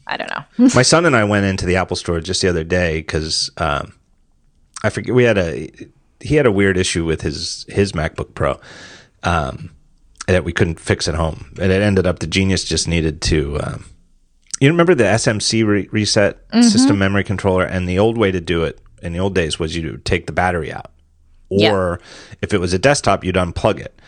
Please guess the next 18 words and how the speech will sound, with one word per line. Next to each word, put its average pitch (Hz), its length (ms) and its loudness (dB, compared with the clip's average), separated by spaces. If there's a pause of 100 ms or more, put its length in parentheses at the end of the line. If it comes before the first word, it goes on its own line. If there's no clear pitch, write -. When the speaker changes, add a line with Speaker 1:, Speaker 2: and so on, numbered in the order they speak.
(500)
Speaker 2:
Um, 92 440 0
Speaker 1:
Doesn't 294 260 4
work 277 180 2
so 170 200 4
well 143 260 4
with 143 100 0
Speaker 2:
No, 147 440 6
Speaker 1:
the 113 60 6
Speaker 2:
and 120 100 -2
there's 139 160 2
a - 60 2
keyboard 214 460 0
shortcut. 87 560 -2
You 104 100 0
hold 117 200 0
down 110 380 0
Shift - 600 -2
Option 98 640 -2